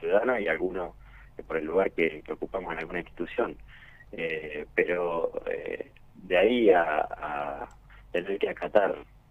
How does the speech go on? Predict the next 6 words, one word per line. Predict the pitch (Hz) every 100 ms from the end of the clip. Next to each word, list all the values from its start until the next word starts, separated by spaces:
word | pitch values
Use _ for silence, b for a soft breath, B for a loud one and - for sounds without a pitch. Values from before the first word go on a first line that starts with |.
| -
eh, | 76 71 69 - -
prohibiciones, | 98 101 92 87 - 120 117 - - - b b b -
me | 107
parece | - 95 107 95
que |
estamos, | - 104 95